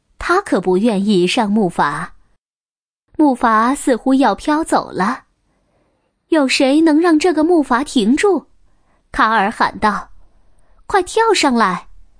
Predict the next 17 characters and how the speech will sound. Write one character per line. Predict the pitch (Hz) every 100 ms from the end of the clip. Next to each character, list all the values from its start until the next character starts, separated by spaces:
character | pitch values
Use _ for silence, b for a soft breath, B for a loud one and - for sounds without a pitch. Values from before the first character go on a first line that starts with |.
| - -
范 | - 269 202
妮 | 277 339
喊 | - -
道。 | 185 185 170 - _ _ _ _ _ -
“快！” | - 453 302 - - - - - - -
艾 | - 247
伯 | 208 196
特 | - 277
叫 | - 359 262
道。 | 196 185 180 - - - _ _ _ _ _ _ -
“当 | 330 330
心， | - 392 359 - -
卡 | - 262
尔！” | 226 247 190 196 - - - - _ _ _ _ -
麦 | 262
克 | - 196
斯 | - 247 247